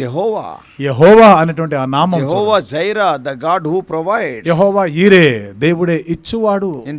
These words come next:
Speaker 1: Genesis twenty-two fourteen.
Speaker 2: ఆదికాండం ఇరవై రెండు పద్నాలుగు.
Speaker 1: And Jehovah Rapha.
Speaker 2: యెహోవా రాఫా,
Speaker 1: The Lord that healeth thee.
Speaker 2: నిన్ను స్వస్థపరచు యెహోవా.
Speaker 1: In Exodus fifteen twenty-six.
Speaker 2: నిర్గమకాండం పదిహేను ఇరవై ఆరు.
Speaker 1: Jehovah Kadesh, the Lord who sanctifies.
Speaker 2: యెహోవా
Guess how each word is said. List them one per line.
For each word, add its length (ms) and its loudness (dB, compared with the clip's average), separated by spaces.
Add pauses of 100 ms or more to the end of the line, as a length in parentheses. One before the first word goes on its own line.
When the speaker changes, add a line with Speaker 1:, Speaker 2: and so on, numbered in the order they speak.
Speaker 1:
Genesis 380 -10
twenty-two 360 -12 (100)
fourteen. 440 -10 (760)
Speaker 2:
ఆదికాండం 500 0
ఇరవై 220 4
రెండు 220 2
పద్నాలుగు. 400 0 (180)
Speaker 1:
And 100 -2 (100)
Jehovah 420 0 (120)
Rapha. 300 -6 (280)
Speaker 2:
యెహోవా 340 0 (120)
రాఫా, 280 0 (140)
Speaker 1:
The 160 -4
Lord 260 4
that 200 -6
healeth 320 -6 (120)
thee. 180 -10 (260)
Speaker 2:
నిన్ను 180 -2 (100)
స్వస్థపరచు 720 -4
యెహోవా. 340 -2 (220)
Speaker 1:
In 140 -6
Exodus 380 -8
fifteen 340 -10
twenty-six. 420 -12 (120)
Speaker 2:
నిర్గమకాండం 680 -4
పదిహేను 420 -2
ఇరవై 200 -2 (100)
ఆరు. 100 0 (100)
Speaker 1:
Jehovah 360 0 (160)
Kadesh, 400 -2 (100)
the 140 -4
Lord 240 0
who 60 -2 (120)
sanctifies. 680 -8
Speaker 2:
యెహోవా 320 6